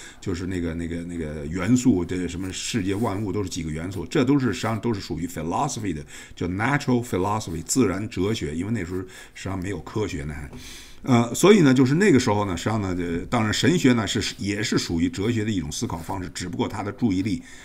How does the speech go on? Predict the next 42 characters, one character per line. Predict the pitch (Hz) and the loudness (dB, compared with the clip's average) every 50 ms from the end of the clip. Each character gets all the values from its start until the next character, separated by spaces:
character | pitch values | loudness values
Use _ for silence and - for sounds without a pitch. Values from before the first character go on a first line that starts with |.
| - - - - - | -20 -20 -20 -16 -10
只 | - - 82 78 80 | -8 -6 -6 -4 -4
是 | 80 - 127 117 90 | -2 0 2 2 0
着 | - - 95 92 110 | 0 -2 -2 -2 0
重 | 120 120 107 92 | 0 0 0 0
在 | 90 92 80 73 78 - - - - _ - _ - - - | -2 -4 -6 -6 -10 -14 -18 -20 -20 _ -20 _ -20 -20 -14
神 | - - - 98 90 90 113 - - - - - | -8 -6 -4 -2 0 0 0 -2 -2 -8 -20 -20
和 | - - - 87 92 | -16 -10 -8 -8 -6
上 | - - 110 85 87 | -2 -2 -2 -2 0
帝 | 98 104 90 | -2 -2 -2
的 | 78 76 | -2 -4
存 | - - 82 82 104 | -10 -8 -8 -4 -2
在 | 120 104 98 | -2 -2 -2
性。 | 92 120 104 82 - - - - - - - - | -2 -2 -2 -4 -4 -14 -18 -18 -18 -18 -10 2
这 | - 139 127 | 6 8 8
个 | 113 | 8
呢， | 101 123 | 6 4
实 | - | 0
际 | 123 | 2
上 | 117 117 107 | 2 2 2
我 | 92 90 | 2 0
们 | 85 90 92 95 | 0 0 -2 -2
在 | 95 117 110 95 | -2 0 0 0
这 | 92 90 | 0 -2
个， | 82 87 82 78 78 - - | -2 -2 -6 -6 -6 -6 2
这 | - 143 117 | 4 4 6
个 | 101 | 6
讲 | 87 - 92 76 80 | 4 0 -2 -2 -2
座 | 90 110 107 | -2 -2 -2
系 | - - 127 | 0 0 0
列 | 107 110 104 87 82 | 0 2 0 -2 -2
从 | - - 87 104 98 | -4 -6 -6 -6 -6
前 | - - - 82 85 | -6 -6 -6 -4 0
面 | 113 127 110 87 80 - | 2 2 2 2 -2 -4
到 | - 95 85 | -4 -4 -2
现 | - 110 92 98 | -2 -2 -2 -2
在 | 104 92 | -4 -4
呢， | 85 80 | -6 -6
实 | 78 | -6
际 | - 87 | -6 -6
上 | 87 | -6
就 | 87 90 | -4 -4
是 | 80 80 85 | -6 -6 -8